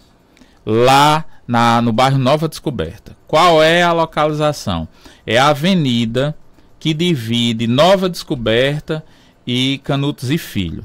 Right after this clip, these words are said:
na lateral da Coacal, descendo até aquele clube lá embaixo da Acasec. Então, ali onde funcionou o antigo Instituto Pilares,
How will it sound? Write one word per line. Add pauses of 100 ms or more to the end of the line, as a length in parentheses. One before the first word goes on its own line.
na
lateral
da
Coacal,
descendo
até (440)
aquele
clube
lá
embaixo
da
Acasec.
Então, (340)
ali
onde
funcionou
o
antigo
Instituto
Pilares,